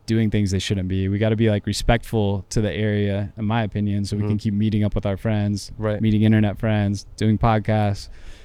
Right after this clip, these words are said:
Speaker 1: So, yeah, that's, that's my take on it.
Speaker 2: Do you, do you think that there's anything that, that you guys can do to kinda prevent that from happening other than,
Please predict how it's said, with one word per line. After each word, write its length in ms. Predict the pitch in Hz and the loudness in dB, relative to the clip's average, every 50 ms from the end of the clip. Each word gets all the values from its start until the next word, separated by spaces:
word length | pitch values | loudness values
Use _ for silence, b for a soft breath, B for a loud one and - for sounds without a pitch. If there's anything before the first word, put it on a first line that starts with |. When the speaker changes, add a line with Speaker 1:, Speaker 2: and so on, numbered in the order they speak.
| b b - | b b -18
Speaker 1:
So, 420 | - - - 104 104 101 98 98 90 | -12 -6 -4 -2 0 0 0 0 0
yeah, 180 | 76 101 104 | 0 0 0
that's, 200 | 101 107 - - - - - | 0 0 -2 -4 -8 -8 -8
that's 120 | 113 107 - | -8 -4 -2
my 120 | 113 104 | -2 -2
take 220 | 98 - 95 92 - | -2 -2 -4 -6 -4
on 140 | 92 92 92 | -6 -6 -6
it. 120 | 95 98 107 B B B - - | -6 -8 -10 B B B -8 -4
Speaker 2:
Do 80 | 143 | -2
you, 180 | 147 160 160 - | 0 0 0 -2
do 160 | - 131 139 | -2 -2 -2
you 80 | 151 147 | 0 0
think 200 | - 180 165 - | 0 0 0 0
that 120 | 160 143 | 0 0
there's 160 | 127 147 131 139 | 0 0 2 2
anything 300 | 135 139 135 143 135 127 | 2 2 0 0 0 2
that, 220 | 120 113 107 - - - _ _ _ _ _ | 2 2 0 -2 -6 -14 _ _ _ _ _
that 120 | - 113 107 | -8 -6 -4
you 100 | 110 117 | -2 -2
guys 220 | 110 120 117 - | 0 0 -2 -2
can 100 | - 120 | -4 -6
do 180 | 101 104 110 113 | -4 -4 -2 -2
to 100 | 104 107 | -4 -4
kinda 180 | - 113 110 104 | -4 -4 -6 -4
prevent 300 | 95 107 90 104 104 95 | -4 -4 -4 -4 -4 -2
that 120 | - 107 | -4 -6
from 140 | 101 - 101 | -6 -6 -4
happening 440 | 98 104 110 - 127 127 127 127 120 - | -4 -4 -4 -2 -2 -2 -2 -2 -4 -4
other 180 | - 107 107 113 | -4 -4 -2 -2
than, 340 | 110 110 107 104 98 92 | 0 -2 -2 -2 -4 -6